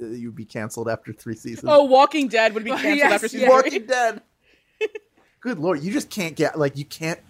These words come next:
Speaker 1: This was the Drew McIntyre, like, just with, this is a little bit more sass, but this is like the Drew McIntyre we got when he came back. When
Speaker 3: Yes.
Speaker 1: he came back and hit the
Speaker 2: Mm.
Speaker 1: main roster and he was
Speaker 3: Yes.
Speaker 1: doing his stuff with Dolph Ziggler, which was outstanding.
Speaker 2: This is also kind of what he was doing, like, when he was in Evolve. Like, him and E C three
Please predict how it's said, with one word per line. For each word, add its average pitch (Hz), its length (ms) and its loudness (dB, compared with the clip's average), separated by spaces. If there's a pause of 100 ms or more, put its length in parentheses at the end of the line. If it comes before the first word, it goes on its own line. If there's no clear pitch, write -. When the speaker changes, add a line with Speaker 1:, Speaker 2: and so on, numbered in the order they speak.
(260)
Speaker 1:
This 185 220 -2
was 202 180 -6
the 180 140 0
Drew 131 320 -6
McIntyre, 135 920 -2
like, 113 160 -4 (420)
just 220 220 0
with, 185 180 -4
this 196 120 -2
is 220 80 -2
a 196 60 2
little 185 220 0
bit 170 120 -12
more 160 180 -2
sass, 147 460 0
but 143 120 -8
this 196 140 -10
is 277 80 -12
like 214 100 -6
the 180 80 -4
Drew 165 140 -8
McIntyre 156 420 -4
we 147 80 -4
got 151 160 -2
when 151 100 -8
he 151 60 -8
came 151 220 -10
back. 165 340 -6 (180)
When - 180 -12
Speaker 3:
Yes. 185 280 0
Speaker 1:
he 151 60 -2
came 143 80 -2
back 156 200 4
and 139 100 -4
hit 147 160 -6
the 156 40 -4
Speaker 2:
Mm. 127 60 -6
Speaker 1:
main 131 180 -8
roster 127 340 -4
and 98 80 -6
he 98 60 -8
was 98 120 -12
Speaker 3:
Yes. 117 140 -4
Speaker 1:
doing 107 100 -4
his 101 100 -8
stuff - 240 -8
with 101 140 -14
Dolph 104 220 -2
Ziggler, 101 360 -8 (300)
which 104 180 -8
was 101 180 -8 (160)
outstanding. 123 960 -8
Speaker 2:
This 254 360 -6
is 440 120 -6
also 381 260 -6
kind 247 260 -4
of 247 100 -6
what 247 120 -2
he 269 160 -8
was 214 240 -6
doing, 185 800 -6
like, 170 280 -6
when 190 120 -4
he 202 140 -6
was 196 160 -2
in 185 200 -10
Evolve. 196 760 -2
Like, 175 300 -4
him 226 200 -2
and 208 180 -6
E 208 140 -6
C 208 220 -8
three 185 460 -6